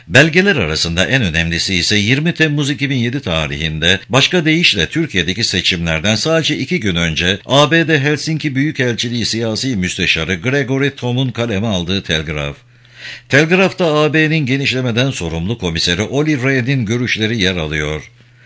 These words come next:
Rehn net olarak A B'nin Türkiye'deki seçeneğinin A K P olduğunu şöyle ifade ediyor. Rehn, yirmi iki Temmuz genel seçimlerinin Türkiye'nin A B'ye zahmetli katılım sürecinde öngörülemeyen bir etki yapabileceğini söyledi.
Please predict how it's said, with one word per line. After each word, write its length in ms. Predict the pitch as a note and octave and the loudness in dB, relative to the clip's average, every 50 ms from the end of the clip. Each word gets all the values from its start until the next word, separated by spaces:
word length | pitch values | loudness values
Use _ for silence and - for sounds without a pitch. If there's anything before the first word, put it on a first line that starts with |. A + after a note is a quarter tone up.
| - - - - - - | -20 -18 -18 -14 -6 0
Rehn 380 | G2 C3+ E3+ F#3 F#3+ F#3 F3 | 4 6 6 6 6 6 4
net 200 | E3+ F#3+ F#3+ - | 4 2 0 0
olarak 320 | G2+ D#2+ D#2 D2+ E2 G2 F#2 | -2 -2 -2 0 -2 -2 0
A 220 | G2 A#2+ B2 B2 A#2 | 0 0 0 2 2
B'nin 280 | C3+ C#3 C#3+ D3 C#3+ | 2 2 2 0 0
Türkiye'deki 560 | C3+ - E3+ F3 C#3+ C3 D#3 C#3+ C#3+ A#2 D3+ C#3 | 0 0 -2 -2 -2 -2 -2 -2 -2 -2 -4 -4
seçeneğinin 680 | - A#2+ F#2+ - - F2 D#2+ E2 D#2+ D#2 D2+ F#2+ G#2 G#2+ | -4 -2 -2 0 0 0 2 2 2 2 2 2 2 2
A 220 | F#2+ A#2+ B2+ B2+ | 2 0 0 0
K 200 | - C#3+ C#3 C3+ | 0 0 -2 0
P 80 | C#3+ D3+ | 0 0
olduğunu 420 | D3 C3+ B2+ B2 C#3 C#3 C3+ C3 | 0 0 0 0 0 0 0 0
şöyle 380 | - - C3 B2+ G#2 E2+ E2+ E2 | 0 2 2 2 2 2 0 0
ifade 480 | D#2+ - F2+ E2 E2 D#2+ D#2 D#2 D#2+ | -2 -2 -2 -2 -2 0 0 0 0
ediyor. 400 | D#2 C#2 D2+ D#2 D2+ D#2 D#2 D2 - - - - - _ - - - - - - - - - - | -2 -2 -2 -4 -2 -4 -4 -6 -8 -14 -20 -20 -20 _ -20 -20 -20 -20 -20 -18 -18 -16 -8 -2
Rehn, 420 | E2+ A#2+ E3 F#3+ F#3+ F3+ D#3+ D3+ - - - | 2 4 6 6 4 4 0 -2 -6 -4 -2
yirmi 260 | C#3+ D3 D#3 E3 E3+ | 0 0 2 2 0
iki 160 | - - G#3 | 0 -2 -2
Temmuz 380 | - G#2+ E2 D#2 E2+ F#2+ F#2+ F2 | -2 -2 0 0 -2 -2 -2 -2
genel 280 | G#2+ G#2+ A#2 C3 C3+ | -2 -2 -2 -2 -4
seçimlerinin 800 | - - D2+ - - F2 D#2 D#2+ D#2+ D2+ C#2+ D2+ D2+ F2+ G2 G#2 G2+ | -4 -4 -4 -2 -2 -2 -2 -2 -2 -2 -2 -2 0 0 -2 -2 -2
Türkiye'nin 500 | - C#3+ D3+ C3+ - D3+ D3 D3 C#3+ B2+ | -2 -2 -2 0 0 0 0 0 0 -2
A 260 | F#2+ C3 C3+ B2+ G#2 | -2 -2 -2 -2 0
B'ye 240 | C3 C3 C#3+ C3+ G#2 | 0 0 0 0 0
zahmetli 500 | G2+ C3 B2 A2+ A#2+ B2+ B2 - C3+ B2 | -2 -2 -4 -2 -2 -4 -4 -4 -4 -4
katılım 380 | B2 B2 - A2 A#2 C3+ - | -4 -4 -4 -4 -4 -4 -2
sürecinde 540 | - - F2+ E2 D#2+ D2+ D#2+ E2+ D#2+ D#2+ G2 F#2 | -2 -4 -2 -2 -2 -2 -2 -2 -2 -2 -2 -2
öngörülemeyen 920 | - C3 C#3+ D3 C#3+ B2 C#3+ C#3+ B2+ A2+ C3+ C#3+ C#3 C3+ C3+ C3+ C3 A#2 | -2 0 0 0 0 0 0 0 0 0 0 0 0 0 -2 -2 -2 -2
bir 100 | B2+ B2+ | -2 -2
etki 320 | A2+ A2 A#2 A#2 - - C#3 | -2 -2 -4 -4 -6 -4 -4
yapabileceğini 800 | C3 A2 A2 A#2+ A2 G#2 G#2 A2 G2 D2 F2 G#2 F#2 F2 G#2 G2 | -4 -2 -2 -4 -2 -2 0 0 0 0 0 -2 -2 -2 -2 -2
söyledi. 580 | - E2+ E2 D#2+ D#2 D#2 D2 D2+ D2 D2+ D2+ | -2 -2 -2 0 -2 -2 -2 -2 -2 -4 -6